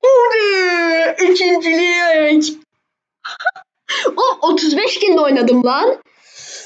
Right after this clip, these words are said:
Yes be. Abi mükemmel bir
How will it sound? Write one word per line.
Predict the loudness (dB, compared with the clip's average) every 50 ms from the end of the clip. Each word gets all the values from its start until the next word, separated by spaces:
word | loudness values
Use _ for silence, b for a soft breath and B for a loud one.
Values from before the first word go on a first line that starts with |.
| B B B -20
Yes | -12 -4 -2 0 0 0 -2 -6 -4 -2
be. | -2 0 0 -2 -2 -2 -2 -4 -6 -10 _ _ _ _ _ _ _ _ _ _ _ -2
Abi | 0 2 2 2 2 2 4
mükemmel | 4 4 4 4 2 0 0 -2 0 0 2 2 2 2 0 0 0 2 2
bir | 2 2 2 0